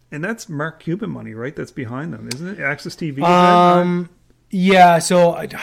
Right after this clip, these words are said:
Speaker 2: I don't know that there, yes, there was a, a deal with their, there's,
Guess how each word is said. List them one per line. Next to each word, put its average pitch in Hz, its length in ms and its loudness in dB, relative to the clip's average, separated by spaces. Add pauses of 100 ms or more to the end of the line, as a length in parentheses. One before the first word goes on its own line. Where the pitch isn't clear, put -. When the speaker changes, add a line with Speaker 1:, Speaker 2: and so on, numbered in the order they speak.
(340)
Speaker 2:
I - 40 -16
don't 180 200 -2
know 202 100 0
that 156 380 -6
there, 175 220 2 (120)
yes, 160 560 2 (140)
there 160 220 2
was 156 180 2
a, 151 180 0 (320)
a 160 60 -10
deal 165 320 0
with 160 100 -2
their, 147 280 -2
there's, 143 260 -2